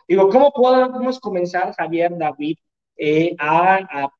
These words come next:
planear en algún momento poder arrancar, eh, con una educación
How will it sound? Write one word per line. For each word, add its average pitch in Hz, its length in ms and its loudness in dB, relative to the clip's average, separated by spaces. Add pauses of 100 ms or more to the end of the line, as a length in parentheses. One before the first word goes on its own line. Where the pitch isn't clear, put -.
(200)
planear 185 800 4
en 175 80 0
algún 170 200 0
momento 185 400 0
poder 170 260 0
arrancar, 151 760 -4 (380)
eh, 147 280 -4
con 170 180 -2
una 185 180 0
educación 160 480 -4